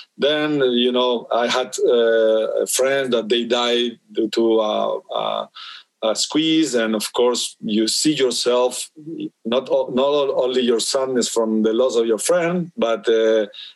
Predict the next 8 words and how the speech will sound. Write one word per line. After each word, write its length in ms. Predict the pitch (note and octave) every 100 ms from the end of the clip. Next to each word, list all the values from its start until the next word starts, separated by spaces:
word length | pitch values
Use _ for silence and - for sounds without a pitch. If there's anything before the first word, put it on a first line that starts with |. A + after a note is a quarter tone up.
| _ B2
egoistically, 1000 | A#2 B2+ C3 D3 - A#2+ C3+ D3+ E3 -
self-looking 760 | - B2 A#2+ - C3 C#3 B2
yourself, 500 | A#2+ G#2+ - D3 D3 A#2+
you 60 |
say, 160 | A2+ G#2+
"Okay, 280 | G#2+ - G2+
why 240 | G2 A2
I'm 240 | G#2 G2+